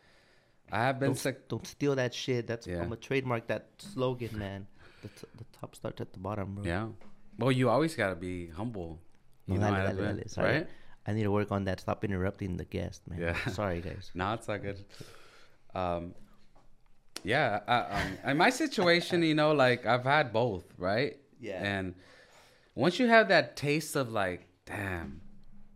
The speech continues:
Speaker 1: right? You know when you got in there, and I, I'm sure there's people out there when they, they, you got in that taste of, like, damn, you know, like, I made it. I, I got out of the, I got out of the rat race.
Speaker 2: Yeah.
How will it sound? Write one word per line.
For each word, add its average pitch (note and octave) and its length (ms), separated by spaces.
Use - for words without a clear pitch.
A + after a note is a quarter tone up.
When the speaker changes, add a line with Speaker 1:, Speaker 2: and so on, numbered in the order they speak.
Speaker 1:
right? G#2 400
You F3 340
know G#3+ 280
when D#3 140
you C3 120
got G#2+ 280
in D3+ 120
there, D#3+ 320
and G#2+ 140
I, A#2 140
I'm A#2 240
sure C3+ 200
there's A#2 160
people C3 300
out C3 120
there C3 100
when A2 140
they, G#2 180
they, F#2 140
you G2+ 80
got G#2 160
in G#2+ 60
that F2 180
taste G2 240
of, F2 100
like, D#2+ 200
damn, F#2 340
you E2+ 80
know, F2+ 180
like, E2+ 160
I D#2+ 100
made F#2 260
it. - 180
I, D#2 200
I F2 60
got F2 200
out F2+ 220
of D2+ 80
the, C#2+ 180
I F2 60
got G2 160
out G2+ 60
of F#2 160
the E2 60
rat D#2+ 220
race. C2+ 240
Speaker 2:
Yeah. F#2 280